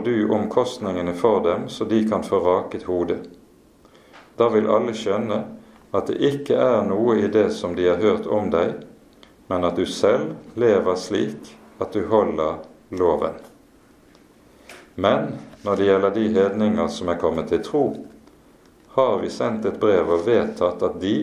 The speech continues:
ikke skal holde noe slikt, men bare ta seg i vare for avgudsoffer og blod og det som er kvalt og hor.»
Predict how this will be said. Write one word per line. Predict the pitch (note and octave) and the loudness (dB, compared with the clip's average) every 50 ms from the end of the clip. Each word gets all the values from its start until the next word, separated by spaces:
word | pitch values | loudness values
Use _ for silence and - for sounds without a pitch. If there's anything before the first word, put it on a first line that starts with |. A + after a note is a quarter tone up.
| D3 C3+ - | -2 -2 -4
ikke | - - B2+ | -4 -6 -6
skal | - - B2+ G#2 | -2 -2 0 2
holde | G#2+ G#2+ A2 A2 A2 | 2 4 4 4 4
noe | A2 A2 A2 G#2 E2 | 4 2 2 0 -2
slikt, | - - A2 - - - - - - - - - _ _ _ _ _ _ _ _ - | -2 -2 -4 -4 -4 -6 -14 -16 -20 -20 -20 -20 _ _ _ _ _ _ _ _ -6
men | G#2+ G#2 G2+ | -4 0 2
bare | G#2 G#2+ A2+ A#2 A2 - | 4 4 4 2 -2 0
ta | A#2 A2 G#2 | 0 0 0
seg | A2 - G2+ G2 | 0 -2 -2 0
i | F#2+ F2+ | 2 2
vare | F#2+ G2 G2 F#2+ F#2+ F#2+ | 2 2 2 2 -2 -4
for | - F#2+ F2+ - F2+ | -6 -6 -2 0 2
avgudsoffer | G2 G#2+ A2 A2+ A#2+ A#2+ A2+ - - A#2 G#2+ - - - G#2 G#2+ G#2+ A2 - - - - | 2 2 0 -2 -6 -6 -6 -4 -2 -2 -2 -2 -2 -4 -4 -4 -4 -6 -12 -14 -16 -12
og | G#2+ G2 E2+ | -12 -8 -4
blod | F2 F#2 G2+ A2 - G#3+ - - - - - - _ _ - _ _ - _ _ _ _ - | -2 0 2 0 0 -2 -4 -10 -16 -20 -20 -20 _ _ -20 _ _ -20 _ _ _ _ -10
og | G2 F#2 | -2 0
det | G2 F#2+ F#2 | 0 0 0
som | - - F#2 E2+ | -2 -4 -6 -6
er | E2 - | -6 -2
kvalt | - G2 G2 A2 A#2+ - - - - - - - - _ _ - | 0 2 2 2 2 -2 -4 -12 -16 -20 -20 -20 -20 _ _ -6
og | G#2 F2+ F#2+ | -4 -2 0
hor.» | D#3 C#3 - - | -2 -2 -4 -8